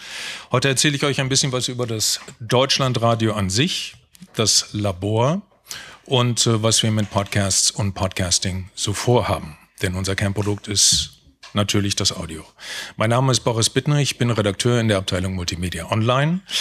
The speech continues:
bin auch Mitglied im Deutschlandradio Labor, einem Think Tank, über den ich gleich noch ein paar Worte verliere, war davor siebzehn Jahre lang Funk- und Fernsehredakteure für diverse Institutionen wie die Deutsche Welle, R T L, Sat eins und Bundeswehr T V, Klammer auf, ja, das gibt's wirklich, Klammer zu.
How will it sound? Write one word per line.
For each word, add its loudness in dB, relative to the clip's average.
bin 4
auch 2
Mitglied 2
im 0
Deutschlandradio 0
Labor, 2
einem 2
Think 0
Tank, 0
über 0
den 2
ich -2
gleich 0
noch -4
ein -2
paar -4
Worte -6
verliere, 0
war 0
davor 2
siebzehn 2
Jahre 4
lang 0
Funk- 0
und 0
Fernsehredakteure 0
für 0
diverse 0
Institutionen 2
wie 2
die 0
Deutsche -2
Welle, 2
R 0
T 0
L, 2
Sat -2
eins 0
und -4
Bundeswehr 2
T 0
V, 0
Klammer -4
auf, 0
ja, -2
das -2
gibt's -2
wirklich, 0
Klammer -6
zu. -2